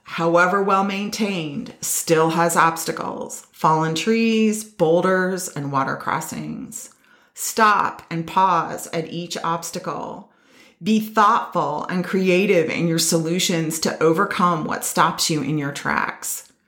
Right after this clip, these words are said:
Sometimes you are presented with a detour or a new path.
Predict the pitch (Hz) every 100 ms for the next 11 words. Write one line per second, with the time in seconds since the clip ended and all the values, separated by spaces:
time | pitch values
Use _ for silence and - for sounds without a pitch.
0 | _ _ _ - - 220 226 214 220 220
1 | 202 185 - 190 190 175 190 170 175 175
2 | 165 170 196 - 170 147 151 - - 175
3 | 175 185 185 180 170 170 - 73 - -